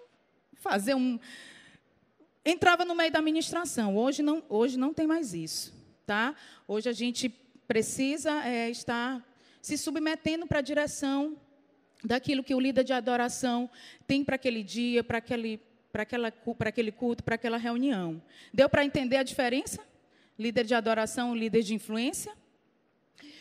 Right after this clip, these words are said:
E nós temos o diretor musical, que o pastor Joel falou, que cuida da, mais da parte de instrumental, e os de, demais backs instrumentistas, tá? Meu irmão, não fique triste se você for back.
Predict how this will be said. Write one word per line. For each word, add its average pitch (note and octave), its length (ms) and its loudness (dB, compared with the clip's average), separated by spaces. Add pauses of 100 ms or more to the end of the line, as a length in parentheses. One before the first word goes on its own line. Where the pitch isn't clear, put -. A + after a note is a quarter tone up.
(100)
E C#4+ 100 0
nós E4+ 200 -4
temos B3+ 200 0
o A#3+ 80 -2
diretor A#3+ 360 2
musical, A#3+ 480 0
que C#4+ 60 -12
o - 40 -6
pastor A#3 300 0
Joel G#3+ 220 4
falou, A3+ 360 2
que C#4 120 -10
cuida A3+ 200 -2
da, G#3+ 100 -2
mais G#3+ 200 -2
da A3 100 0
parte G#3+ 300 -2
de F#3+ 140 -8
instrumental, A#3 840 0 (360)
e D4+ 120 4
os D#4+ 140 0
de, D4+ 280 -2
demais C4+ 500 2
backs A#3+ 440 0
instrumentistas, C4+ 1120 -4
tá? A#3+ 300 0 (1160)
Meu A#3+ 140 2
irmão, C4 280 2
não C#4 140 0
fique D#4 260 -6
triste C4 360 -4
se - 100 -10
você B3 360 -2
for C4 320 -2 (140)
back. G3+ 500 -4